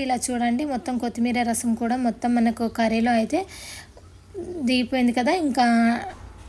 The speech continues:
కర్రీ ఫైనల్గా అయితే అయినట్టే అండి. ఇంకా చూడండి, చిక్కటి గ్రేవీ అయితే రెడీ అయిపోయింది. ఒక్కసారి కుక్కర్లో ట్రై చేశారంటే మీకైతే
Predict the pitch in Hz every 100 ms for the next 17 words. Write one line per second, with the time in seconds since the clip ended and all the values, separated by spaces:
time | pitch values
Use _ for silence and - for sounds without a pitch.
0 | - 240 247 254 247 233 247 247 240 233
1 | 294 277 233 226 233 233 233 226 285 294
2 | 240 233 226 240 226 226 240 - - -
3 | 247 220 233 226 240 233 220 262 226 214
4 | 233 226 226 233 233 311 381 - - -
5 | 247 - 294 294 277 277 233 254 240 247
6 | 233 233 226 240 247 240 233 233 262 254
7 | 233 240 226 262